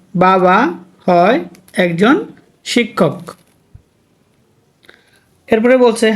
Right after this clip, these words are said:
"How old is her father?" How কত, ওল্ড বয়স, is হয় হার তার ব্রাদার ভাই, তার ভাইয়ের বয়স কত?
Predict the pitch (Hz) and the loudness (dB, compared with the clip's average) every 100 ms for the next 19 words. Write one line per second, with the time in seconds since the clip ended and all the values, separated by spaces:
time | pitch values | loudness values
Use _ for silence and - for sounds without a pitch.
0 | - 214 220 214 202 269 - - 254 220 | 0 2 2 4 2 0 -6 -4 2 6
1 | 208 208 214 208 - - 226 220 214 226 | 6 6 2 -4 -10 -2 0 2 2 0
2 | 240 - - - 185 185 214 302 - - | -8 -18 -20 -6 0 2 0 -2 -8 -20
3 | _ - 175 165 156 160 - _ _ _ | _ -2 0 0 -2 -6 -18 _ _ _
4 | _ _ _ _ 202 196 185 226 - - | _ _ _ _ 0 2 2 0 -4 -2
5 | 214 208 208 175 180 214 208 190 202 208 | 0 2 2 0 0 2 4 4 2 -2
6 | 285 262 196 202 185 190 185 - - _ | -8 0 2 2 2 0 -2 -10 -20 _
7 | - 202 196 202 - - 185 170 175 202 | 0 2 2 0 -6 -2 2 2 0 -4
8 | - - _ - 190 185 185 - - - | -14 -20 _ -4 0 2 0 -4 -12 -20
9 | _ 185 175 214 330 - - _ _ 180 | _ 0 2 0 -2 -8 -18 _ _ 0
10 | 180 170 165 151 165 - - _ _ - | 2 2 0 -2 -10 -20 -20 _ _ -4
11 | 143 170 147 - - - - 185 208 285 | -2 0 -2 -4 -14 -14 -4 0 0 -2
12 | - - 185 175 190 254 320 262 175 180 | -6 -10 -2 0 2 2 0 0 2 4
13 | 254 330 - - 180 180 | 2 -2 -4 -2 -2 -2